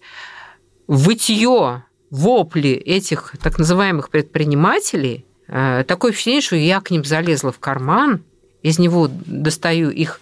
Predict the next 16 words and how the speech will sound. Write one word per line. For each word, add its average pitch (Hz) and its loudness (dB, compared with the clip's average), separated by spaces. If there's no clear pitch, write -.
нечестно 185 0
заработанную 156 -2
прибыль. 247 0
Но 165 4
меня 208 4
в 294 -6
первую 175 2
очередь 156 -4
интересуют 170 0
права 185 -2
граждан, 147 0
которые 143 0
живут 156 0
в 151 2
этом 143 -2
доме, 196 2